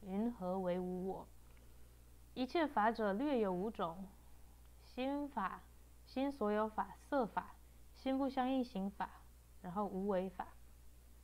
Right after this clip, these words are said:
那上次学的归类法，就是因为这样子可以充分的解释所有的呃，心外心内的物，这些境界。OK，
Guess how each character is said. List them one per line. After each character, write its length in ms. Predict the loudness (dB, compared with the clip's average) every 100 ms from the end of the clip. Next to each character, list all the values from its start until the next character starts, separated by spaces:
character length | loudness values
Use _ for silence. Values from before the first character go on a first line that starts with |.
| -20 -20 -18 -20 -20 -18 -16 -4
那 100 | 0
上 220 | 4 4
次 100 | 4
学 220 | 0 2
的 120 | 4 4
归 220 | 4 4
类 160 | 6
法， 220 | 4 2 2
就 140 | 0
是 140 | 2
因 100 | 2
为 140 | 2 2
这 120 | 4
样 160 | 2 2
子 80 |
可 160 | 0 2
以 160 | 2 2
充 260 | 0 0 2
分 140 | 2
的 100 | 0
解 240 | 0 -6 -8
释 240 | -2 -2
所 220 | 0 0
有 140 | 0 2
的 220 | 0 -2 -6 -18 -6 0
呃， 240 | 2 2
心 420 | -2 -4 -2 0 2
外 240 | 2 2
心 300 | -2 -2 0
内 180 | 0 0
的 140 | 0
物， 220 | -2 -4 -8 -18 -18 -20 -20 -20 -20 -20 -20 -20 -20 -18 -20 -20 -20 -18 -4
这 120 | -2
些 360 | 2 2 4 4
境 260 | 2 2 2
界。 220 | 0 -2 -6 -20 -20 -20 -20 -20 -20 -20 -18 -18 -20 -20 -20 -20 -20 -20 -20 -20 -20 -20 -18 -18 -18 -18 -18 -18 -20 -20 -20 -20 -20 -20 -10 -6
OK， 480 | 4 6 6 4